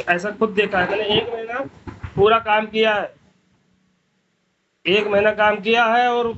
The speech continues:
payment भी नहीं मिला है मेरा, ऐसे ही मेल आया था। तो क्यों आप लोग time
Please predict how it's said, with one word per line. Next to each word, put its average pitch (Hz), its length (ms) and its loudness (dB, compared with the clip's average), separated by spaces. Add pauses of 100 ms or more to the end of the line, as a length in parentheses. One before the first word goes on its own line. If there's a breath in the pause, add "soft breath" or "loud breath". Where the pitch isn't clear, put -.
payment 220 420 2
भी 226 140 4
नहीं 220 200 2
मिला 214 200 2
है 190 100 2
मेरा, 151 360 -2
ऐसे 170 240 0
ही 214 80 4
मेल 214 240 2
आया 196 260 0
था। 151 200 -10 (1900)
तो 214 140 6
क्यों 254 300 4
आप 262 200 -2
लोग 254 320 -4 (360)
time 214 320 0